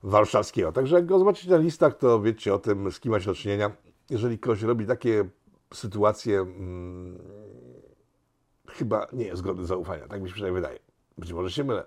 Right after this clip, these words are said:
ale moim zdaniem nie. Że konsultacja z zakresu medycyny estetycznej. A nie, to inna pani. Nie, ta! On pracuje przy medycynie estetycznej. Chryste Panie.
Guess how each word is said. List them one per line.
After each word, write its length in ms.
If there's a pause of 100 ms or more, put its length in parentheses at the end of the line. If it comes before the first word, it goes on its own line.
ale 200
moim 300
zdaniem 280
nie. 120 (580)
Że 220
konsultacja 720
z 60
zakresu 640 (180)
medycyny 640
estetycznej. 600 (960)
A 80
nie, 140
to 160
inna 220
pani. 200 (280)
Nie, 260
ta! 200 (420)
On 100
pracuje 400
przy 240
medycynie 360
estetycznej. 440 (120)
Chryste 420
Panie. 320